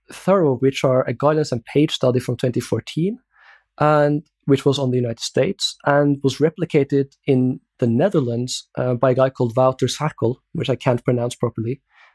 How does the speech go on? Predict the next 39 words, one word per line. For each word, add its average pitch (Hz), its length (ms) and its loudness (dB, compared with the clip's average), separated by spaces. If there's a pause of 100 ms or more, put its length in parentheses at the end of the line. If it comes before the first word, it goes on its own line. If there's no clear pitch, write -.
(120)
um, 123 400 2 (140)
very 131 260 2
recently. 120 540 -4 (400)
And 135 180 2
both 185 240 0
of 175 140 -4
those 156 180 2
studies, - 540 -2 (100)
one 151 280 2
in 143 100 2
a, 131 180 0 (240)
what's 135 160 2
considered 151 380 2
to - 60 -10
be 143 80 4
a 127 40 2
very 131 220 2
unequal 127 640 0 (280)
capitalist 131 320 0
society, 120 380 0
the 117 100 -2
U 113 160 -2
S, 131 200 -8
and 117 80 -2
the 117 100 -4
other 147 180 2
for 135 140 -4
what's 127 140 -6
considered 175 560 -2
often 131 320 -4 (360)
to 139 80 2
be 135 100 4
a 131 60 4
more 135 340 2
kind 123 260 0
of, 117 220 -6 (720)
more 131 220 4
kind 131 200 0
of 120 80 -2